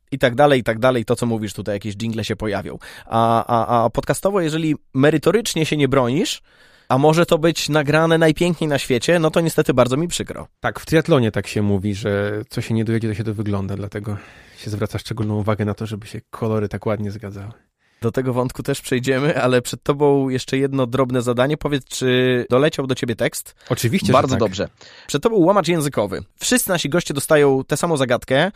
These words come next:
Speaker 1: Yy, żeby było jasne, Bartek,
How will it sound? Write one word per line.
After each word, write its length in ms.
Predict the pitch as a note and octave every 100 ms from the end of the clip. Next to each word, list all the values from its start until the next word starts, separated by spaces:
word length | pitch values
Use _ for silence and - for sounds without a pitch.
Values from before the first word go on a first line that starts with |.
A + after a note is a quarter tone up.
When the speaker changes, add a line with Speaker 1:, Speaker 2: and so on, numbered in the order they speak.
| - - -
Speaker 1:
Yy, 440 | A#2+ A#2+ A#2+ A#2+
żeby 200 | D3+ F3+
było 180 | D#3+ E3
jasne, 500 | D#3+ - D3+ C#3+ - B2+
Bartek, 600 | A2+ C3+ - C#3+ C3+ -